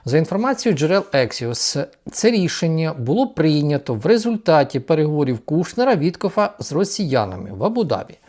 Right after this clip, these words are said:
Речник Кремля Пісков заявив, що Росія готова до діалогу зі С Ш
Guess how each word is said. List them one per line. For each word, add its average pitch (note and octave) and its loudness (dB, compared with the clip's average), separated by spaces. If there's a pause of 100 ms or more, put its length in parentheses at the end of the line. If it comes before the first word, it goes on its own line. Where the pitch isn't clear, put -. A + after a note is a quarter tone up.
(420)
Речник F#3+ 2
Кремля C#3 0
Пісков D3 2 (300)
заявив, F#3 2
що - -4
Росія E3 0
готова D3+ 2
до C3 0
діалогу C3 0
зі B2+ -4
С D3 -6
Ш - -2